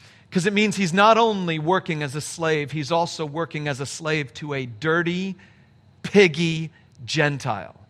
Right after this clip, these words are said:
It's the lowest of the lowest of the lowest jobs a Jewish person could have. He looked to fill, he longed to fill his stomach with the pods that the pigs were eating, but no one gave him anything.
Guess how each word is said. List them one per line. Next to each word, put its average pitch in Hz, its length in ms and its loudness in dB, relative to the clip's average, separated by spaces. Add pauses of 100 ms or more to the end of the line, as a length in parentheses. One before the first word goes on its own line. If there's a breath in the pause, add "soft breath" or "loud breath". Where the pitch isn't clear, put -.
(460 soft breath)
It's - 140 0
the 262 80 -4
lowest 277 400 6
of 185 80 0
the 208 80 8
lowest 180 340 4
of 156 80 -4
the 165 80 0
lowest 147 380 0
jobs 104 480 -2 (560 soft breath)
a 165 100 -2
Jewish 151 280 0
person 139 360 -6
could 123 160 -8
have. 107 240 -6 (840 loud breath)
He 269 100 6
looked 311 300 2
to 240 100 2
fill, 320 680 4
he 240 140 4
longed 214 600 6 (100)
to 202 100 0
fill 285 340 0
his 240 200 2
stomach 214 520 0
with 175 160 -4
the 190 80 -4
pods 226 640 2 (300 loud breath)
that 202 140 2
the 180 100 0
pigs 208 480 2
were 180 160 2
eating, 117 440 -2 (360 soft breath)
but 170 160 -2
no 196 220 4
one 226 180 2
gave 185 300 2
him 165 180 0
anything. 120 520 -4